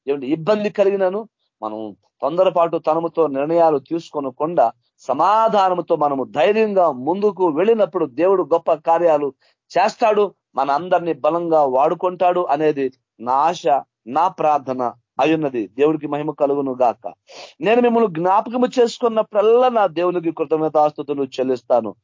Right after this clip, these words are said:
మనం ఎప్పుడు ఇలాగే ఉండాలని, ఇలాగే పని జరిగించాలని, ఇలాగే దేవుని పని మన ద్వారా పరిశుద్ధాత్మ దేవుడు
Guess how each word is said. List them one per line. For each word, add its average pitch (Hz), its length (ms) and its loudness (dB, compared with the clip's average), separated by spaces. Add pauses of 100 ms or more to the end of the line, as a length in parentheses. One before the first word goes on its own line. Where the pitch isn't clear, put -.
(300)
మనం 131 140 0
ఎప్పుడు 160 360 2
ఇలాగే 151 480 4
ఉండాలని, 123 640 0 (420)
ఇలాగే 180 440 2
పని 165 260 -2
జరిగించాలని, 123 920 -2 (300)
ఇలాగే 214 500 2
దేవుని 202 460 2
పని 214 600 0 (100)
మన 151 220 -2
ద్వారా 202 440 4 (600)
పరిశుద్ధాత్మ 214 680 0
దేవుడు 196 460 0